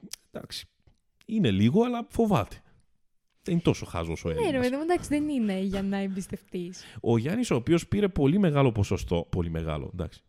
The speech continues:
Speaker 1: Τέλος πάντων, πήρε αρκετούς ψήφους στο εξωτερικό, στους
Speaker 2: Μμμ.
Speaker 1: Έλληνες που ζουν στο εξωτερικό. Ε, μάλλον εκεί τον θεωρούν λαμπρό επιστήμονα, επειδή οι Έλληνες φημίζονται στο εξωτερικό ότι είναι επιστήμονες.
Speaker 2: Το brain drain το λεγόμενο.
Speaker 1: <laughs> Ναι, αυτό.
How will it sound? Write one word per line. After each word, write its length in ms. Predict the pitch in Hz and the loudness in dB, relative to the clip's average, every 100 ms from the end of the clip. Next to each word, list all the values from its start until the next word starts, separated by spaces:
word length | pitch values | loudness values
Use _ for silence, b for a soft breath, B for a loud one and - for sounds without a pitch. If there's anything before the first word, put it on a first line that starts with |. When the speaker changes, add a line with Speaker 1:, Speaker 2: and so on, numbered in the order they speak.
| - - - | -20 -20 -10
Speaker 1:
Τέλος 200 | - 104 | -2 -2
πάντων, 240 | - 113 - | 0 -2 -2
πήρε 220 | - 139 | -2 0
αρκετούς 380 | 123 98 95 127 | 0 0 -4 -6
ψήφους 320 | - 104 123 | -4 -4 -4
στο 80 | - | -4
εξωτερικό, 600 | 156 156 165 165 - 101 | -4 -4 -4 -4 0 0
στους 340 | - 202 98 180 | -2 -8 -4 -2
Speaker 2:
Μμμ. 60 | |
Speaker 1:
Έλληνες 340 | 113 117 120 - | -2 0 -2 -4
που 160 | - 110 | -6 -4
ζουν 180 | 117 | -4
στο 120 | 117 104 | -4 -8
εξωτερικό. 520 | - 107 110 101 76 b b b | -4 -6 -2 -2 -2 b b b
Ε, 200 | - 151 | -2 0
μάλλον 280 | 170 196 175 | 2 2 2
εκεί 180 | 170 196 | 2 0
τον 160 | 185 | 0
θεωρούν 380 | - 139 160 175 | 2 2 4 2
λαμπρό 400 | 160 139 123 143 | 2 2 2 2
επιστήμονα, 520 | 135 - - 107 151 | 2 0 -4 -2 -2
επειδή 260 | 127 120 120 | -4 -4 -2
οι 100 | 104 | 0
Έλληνες 300 | 98 92 - | 0 0 -4
φημίζονται 520 | 87 87 92 85 78 | -4 -2 0 -2 -4
στο 120 | - | -6
εξωτερικό 360 | - - 78 82 | -8 -6 -6 -2
ότι 80 | 80 | -4
είναι 100 | 80 | -4
επιστήμονες. 540 | - - 113 156 170 - B B B B - | -8 -10 -6 -6 -6 -12 B B B B -4
Speaker 2:
Το 80 | - 214 | 2 4
brain 260 | 214 202 | 6 6
drain 180 | 202 196 190 | 6 6 4
το 60 | |
λεγόμενο. 420 | 180 180 190 214 | 2 0 0 2
Speaker 1:
<laughs> 20 | 95 | 2
Ναι, 80 | |
αυτό. 440 | 85 85 - 117 | 2 -2 2 2